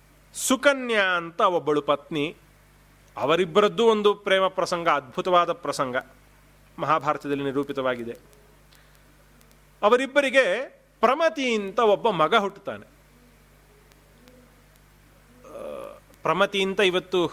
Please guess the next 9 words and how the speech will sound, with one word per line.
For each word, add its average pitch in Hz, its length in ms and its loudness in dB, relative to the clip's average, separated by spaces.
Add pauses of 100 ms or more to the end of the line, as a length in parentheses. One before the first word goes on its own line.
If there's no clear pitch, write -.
ಸ್ತ್ರೀಯರಿಗೆ 196 720 0
ಹೆಸರಿಡ್ತಾರೆ, 156 960 -2 (280)
ಆದರೆ 202 180 0
ಪ್ರಮತಿ 214 540 0
ಅಂತ 185 220 -4
ಇಲ್ಲೊಬ್ಬ 175 500 2 (720)
ಪುರುಷನಿಗೆ 202 840 -2 (380)
ಹೆಸರಿಟ್ಟಂತಹ 170 600 0
ಪ್ರಸಂಗವನ್ನ 151 600 -2